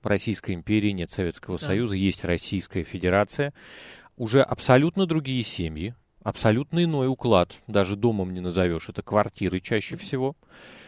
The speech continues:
Speaker 1: И всё-таки вот всё время нас пытаются вернуть к каким-то традициям.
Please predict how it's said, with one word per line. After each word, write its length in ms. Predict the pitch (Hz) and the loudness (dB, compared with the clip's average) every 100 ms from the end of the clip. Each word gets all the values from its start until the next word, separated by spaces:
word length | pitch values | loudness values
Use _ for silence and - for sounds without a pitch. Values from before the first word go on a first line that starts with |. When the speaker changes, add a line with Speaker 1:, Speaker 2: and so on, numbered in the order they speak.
| - - _ _ - | -20 -20 _ _ 2
Speaker 1:
И 80 | |
всё-таки 580 | 185 - 233 202 - 160 - - - - - | 4 6 6 4 4 4 4 -20 -20 -20 -8
вот 320 | 127 139 - | 2 2 0
всё 260 | - - 160 | -4 4 4
время 520 | 139 160 147 107 87 | 4 6 6 6 2
нас 260 | 90 107 - | 0 0 0
пытаются 480 | - 120 110 - 107 | -2 2 2 2 0
вернуть 360 | 113 165 - | 0 0 -2
к 40 | - | -2
каким-то 380 | 113 147 - | -2 -4 -8
традициям. 540 | - 117 110 - 117 | 2 2 2 -4 -6